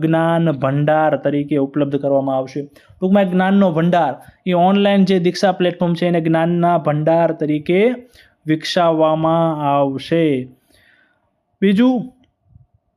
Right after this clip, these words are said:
બીજી જે આ ભલામણ કરવામાં આવી છે આ પ્રકરણની અંદર કે વિદ્યાર્થી જે છે એ વર્ગમાં સહપાઠી સાથે વાતચીત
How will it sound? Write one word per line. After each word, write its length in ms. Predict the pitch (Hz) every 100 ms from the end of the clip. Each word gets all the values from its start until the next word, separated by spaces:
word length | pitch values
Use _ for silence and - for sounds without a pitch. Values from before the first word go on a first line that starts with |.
| _ -
બીજી 280 | 160 170 196
જે 140 | 220
આ 100 | 208
ભલામણ 420 | 185 180 190 202
કરવામાં 380 | 196 185 185 180
આવી 100 | 180
છે 140 | 170
આ 100 | 175
પ્રકરણની 420 | 170 170 175 170 165
અંદર 340 | 170 170 190 - _ _ -
કે 260 | 233 254 233 - _ _ -
વિદ્યાર્થી 600 | 156 165 151 208 220 220
જે 200 | 190 214
છે 140 | 196 214
એ 220 | 185 190
વર્ગમાં 600 | 180 175 185 196 208 202
સહપાઠી 720 | 196 175 180 180 180 180 190
સાથે 300 | 175 170 180
વાતચીત 580 | 151 147 156 - 226